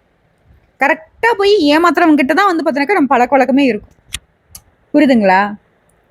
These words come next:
So, என்னதான் பண்றது? இந்த கேள்வி உங்களுக்கு ரொம்ப நாளா இருக்கு.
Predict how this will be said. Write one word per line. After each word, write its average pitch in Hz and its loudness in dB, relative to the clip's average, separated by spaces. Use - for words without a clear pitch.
So, - 0
என்னதான் 349 2
பண்றது? 208 -2
இந்த 403 2
கேள்வி 415 0
உங்களுக்கு 381 0
ரொம்ப 277 0
நாளா 339 2
இருக்கு. 285 -4